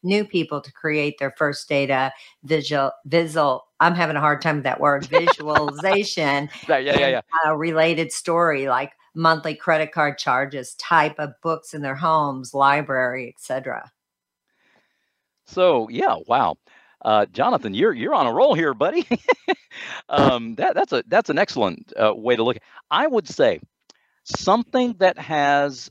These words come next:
Speaker 2: a flow to it, something that has a hierarchy to it would be, um, a good starting point.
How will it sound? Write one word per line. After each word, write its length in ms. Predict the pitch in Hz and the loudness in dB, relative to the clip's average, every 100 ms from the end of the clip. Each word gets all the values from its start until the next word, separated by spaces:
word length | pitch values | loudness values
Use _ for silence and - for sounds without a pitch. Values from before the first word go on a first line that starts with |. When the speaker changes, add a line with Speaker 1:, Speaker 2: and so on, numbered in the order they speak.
| - | 0
Speaker 2:
a 100 | 101 | 0
flow 480 | - - 127 131 135 | -2 0 4 4 2
to 300 | - 127 135 | -2 2 2
it, 120 | - | 0
something 440 | - 170 - 202 | 0 0 0 0
that 140 | 160 131 | 0 -2
has 320 | 127 135 120 | 0 0 0
a 60 | |
hierarchy 920 | 104 - 127 123 123 120 123 123 113 - | -2 -2 0 2 2 2 -2 -8 -16 -6
to 240 | 131 113 | -2 0
it 160 | 151 - | 0 -4
would 240 | 110 110 98 | -10 -8 -2
be, 360 | 113 107 107 - | -2 -2 -4 -2
um, 380 | 107 104 104 113 | 0 0 -2 -4
a 80 | |
good 220 | 104 110 - | -2 -2 -2
starting 460 | - 101 95 95 | 2 2 2 -6
point. 320 | - 95 135 | -8 -8 -8